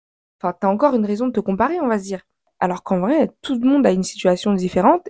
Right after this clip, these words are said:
et se comparer ne sert à rien. La comparaison, la seule comparaison qui est bonne, comme je vous l'ai dit, c'est la comparaison qui va vous permettre d'évoluer.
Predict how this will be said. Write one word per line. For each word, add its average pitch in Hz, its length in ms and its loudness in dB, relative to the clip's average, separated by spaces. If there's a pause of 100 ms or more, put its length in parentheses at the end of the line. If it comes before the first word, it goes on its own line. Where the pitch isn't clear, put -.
et 190 60 -4
se - 120 -6
comparer 185 440 0
ne 220 120 4
sert 277 400 -2 (160)
à 180 240 -2
rien. 208 400 -4 (420)
La 294 100 0
comparaison, 285 580 2
la 185 140 -2
seule 285 180 -2
comparaison 202 460 -2
qui - 140 -8
est 180 40 -4
bonne, 190 240 -4
comme 180 220 -10
je 180 80 -10
vous 175 60 -6
l'ai 175 100 -6
dit, 196 220 -8 (260)
c'est - 100 -2
la 185 80 6
comparaison 208 480 0
qui 214 140 -6
va 180 80 0
vous 175 140 -2
permettre 190 520 0
d'évoluer. 185 480 -6